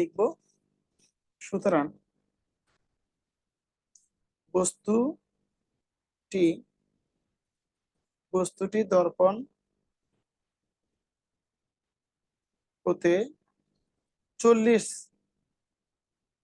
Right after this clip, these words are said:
সেন্টিমিটার দূরে কি করতে হবে? স্থাপন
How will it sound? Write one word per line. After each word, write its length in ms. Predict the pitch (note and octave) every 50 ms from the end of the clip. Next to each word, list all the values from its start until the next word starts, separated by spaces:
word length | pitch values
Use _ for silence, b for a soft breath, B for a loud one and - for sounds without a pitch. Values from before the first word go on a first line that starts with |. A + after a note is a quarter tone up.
| _ _ -
সেন্টিমিটার 840 | - - - F#3+ G3 F#3+ F3+ F#3+ G3 F#3+ G3 F#3 - G3+ G#3 A3+ C4 D#4 _ _ _ _ _ _ _ _ _ - D4+ D4+ -
দূরে 300 | E4+ E4+ E4+ E3+ F#3 G#3+ C#4 - _ _ _ _ _ _ _ - _ _ _ _ _ _ _ _ _ _ _ _ _
কি 60 | _ -
করতে 180 | G3+ F#3+ - G3+ G3
হবে? 160 | G3 E3+ D#3+ D3 _ _ _ _ _ _ _ _ _ _ _ _ -
স্থাপন 480 | - - - - F3+ E3+ - F#3+ G#3+